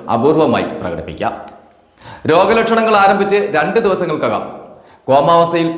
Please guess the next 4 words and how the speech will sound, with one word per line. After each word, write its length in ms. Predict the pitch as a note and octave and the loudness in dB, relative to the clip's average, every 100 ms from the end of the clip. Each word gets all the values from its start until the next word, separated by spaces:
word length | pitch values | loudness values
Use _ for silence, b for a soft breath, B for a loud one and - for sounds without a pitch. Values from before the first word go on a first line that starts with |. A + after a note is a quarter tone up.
| B2+ | -4
എത്താനും 320 | C3 C3+ - - - | -2 -2 -2 -8 -12
സാധ്യതയുണ്ട്. 540 | - F2+ F2 D#2+ E2 B2+ - - - _ _ _ b b - | -10 -10 -10 -12 -10 -10 -10 -18 -20 _ _ _ b b -2
തലച്ചോറിൻ്റെ 520 | B2 C3+ D3 C#3 D3 D3+ B2 | 0 2 2 2 0 0 0
പ്രവർത്തനത്തെയും 680 | C3 C#3+ D#3 D3+ C3+ A2+ | 0 2 0 0 0 0